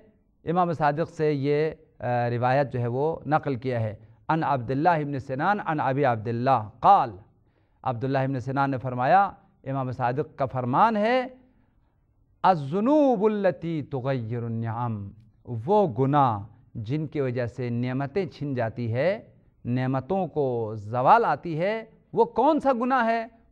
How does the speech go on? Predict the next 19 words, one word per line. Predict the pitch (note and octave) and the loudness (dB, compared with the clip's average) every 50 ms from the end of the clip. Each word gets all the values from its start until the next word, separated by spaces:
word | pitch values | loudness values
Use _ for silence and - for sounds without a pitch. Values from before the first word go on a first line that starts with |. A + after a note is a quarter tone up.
| - | -2
مولا | C#3+ D#3 E3 E3+ E3 | 0 2 2 4 2
نے | D#3+ D#3 | 2 0
فرمایا، | A#2+ C3 C3 B2 C3 C3+ D3+ E3+ E3 - | -2 -4 -4 -2 -2 0 0 0 -2 -2
"البغی۔" | C3 C3 B2+ B2 A#2+ A#2 A2+ A2 C3+ F#3 F3 C#3 C#3 C3 B2 A#2+ A#2 A2 A2 G#2+ - - _ _ _ - | -2 -2 -2 -2 -4 -4 -2 2 4 4 4 4 0 -6 -6 -6 -8 -8 -10 -14 -16 -20 _ _ _ -6
وہ | - F3+ G3 | -4 -4 -4
ظلم | D#3 C#3 D3 B3+ E4 D4 C4+ A#3+ | -4 -2 -2 0 0 0 0 0
اور | F#3+ | -2
ستم | C3 - C#3 A#2 - B2+ A2 G#2+ | -2 -4 -6 -6 -4 -4 -4 -4
ہے۔ | G#2 G#2+ G2+ G2+ - - _ _ _ _ _ _ _ _ | -6 -10 -10 -12 -16 -20 _ _ _ _ _ _ _ _
اگر | - C3+ C3 B2+ C3 | -6 -4 -4 -2 -2
انسان | B2+ B2+ A#2+ B2 - C#3 D3 C#3+ C#3 B2 | -4 -4 -6 -6 -2 -2 -2 0 0 -2
دوسروں | B2+ B2+ A2+ - C#3 C#3 C3 | -2 -4 -4 -4 -4 -6 -6
پر | A2 - B2 B2 | -4 -4 -4 -4
ظلم | A#2 G#2+ G2 G2 - G3 B3+ A#3 F3+ | -4 -6 -6 -2 0 0 0 0 0
کریں | - C#3+ C3 B2 A#2+ A#2+ B2 | -2 -4 -4 -2 -4 -4 -4
گے، | C#3 D3 | -6 -6
ستم | - - B2 A#2+ - G3+ G#3+ E3 | -8 -10 -6 -2 -2 -2 -2 -2
کریں | - C3+ B2+ B2 B2 B2 | -4 -4 -4 -4 -4 -4
گے، | C#3 D#3 E3+ - | -4 -4 -4 -6